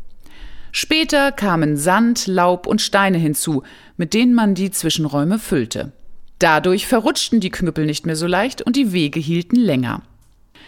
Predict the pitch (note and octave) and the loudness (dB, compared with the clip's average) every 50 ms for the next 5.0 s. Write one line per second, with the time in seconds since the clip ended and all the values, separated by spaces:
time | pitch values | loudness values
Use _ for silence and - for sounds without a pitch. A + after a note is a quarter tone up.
0 | - - - - - C4 G#3+ D4 E4 F#4 F4 - - - D4+ C4 - D#4+ C#4+ G#3 | -20 -20 -8 -4 -2 0 2 2 2 0 0 -2 0 0 0 2 2 2 2 2
1 | A3 - - B3+ C4+ C#4+ C#4 C#4+ B3+ D4+ E4 C4+ F3 - - - - - D3 - | 0 -2 -2 0 0 0 2 2 2 2 4 2 2 0 -2 -4 -4 -4 -4 -2
2 | - D#3 D3+ - - C3+ C3+ C3+ - - E3 C#3+ B2 - B2 A#2 - B2+ G#2+ A2 | 0 0 0 2 2 0 -2 -2 -2 -2 -2 -2 -2 0 -2 -2 0 0 0 0
3 | G2+ - - _ _ _ _ _ _ _ - - _ _ _ _ - D3 E3 D3+ | -2 -4 -6 _ _ _ _ _ _ _ -20 -20 _ _ _ _ -4 0 0 2
4 | C3 A#2+ - - - B3 F4+ - - C4+ F#3+ F#3+ F3 D#3+ - C3 A#3+ D4+ - - | 2 2 2 2 2 2 2 2 0 2 4 4 2 2 2 0 -2 -2 -4 -8